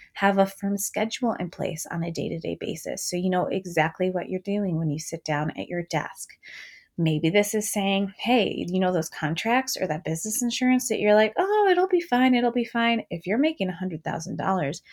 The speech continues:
you need to have that in order before you can show up as the person who makes that amount of money. And this is why we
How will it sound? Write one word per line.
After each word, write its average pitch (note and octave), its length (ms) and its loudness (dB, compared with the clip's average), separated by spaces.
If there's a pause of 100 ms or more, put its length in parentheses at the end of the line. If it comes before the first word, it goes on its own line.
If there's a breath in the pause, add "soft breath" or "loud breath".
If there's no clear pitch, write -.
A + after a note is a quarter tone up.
(320 loud breath)
you G3 160 4
need A3+ 160 4
to - 60 -4
have - 340 -6
that F3 300 4
in C#3+ 180 -4
order - 320 -4
before - 340 -6
you - 140 -4
can - 160 -14
show - 300 -2
up - 180 -6 (160)
as E3 200 -4
the - 120 -8
person - 580 -4
who - 100 -8
makes - 280 -8
that - 200 -6
amount F2+ 240 -6
of - 60 -10
money. - 360 -12 (640)
And G#3+ 260 4
this B3 280 4
is F#3+ 220 -2
why E3 240 0
we E3+ 140 -6